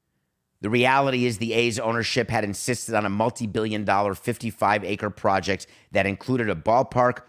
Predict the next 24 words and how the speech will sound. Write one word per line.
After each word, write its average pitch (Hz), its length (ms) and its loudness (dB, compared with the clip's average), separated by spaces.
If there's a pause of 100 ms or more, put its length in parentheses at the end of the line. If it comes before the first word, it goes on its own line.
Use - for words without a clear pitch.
residential, 117 720 0
commercial, 123 640 -2
and 113 240 -2
retail 104 360 -2
space. - 520 -4 (480)
Sound 92 260 0
familiar? 110 460 0 (380)
In 131 120 0
Las 120 240 0
Vegas, 151 380 2
for 139 140 -2
whatever 117 280 2
reason, 101 400 0 (220)
they 123 100 2
seem 127 300 0
satisfied 131 760 0 (160)
with 113 140 0
the 117 80 -4
nine-acre 131 640 2
leased 127 400 -2
park 127 420 2 (140)
on 127 240 0
leased 143 260 -2
land. 160 400 0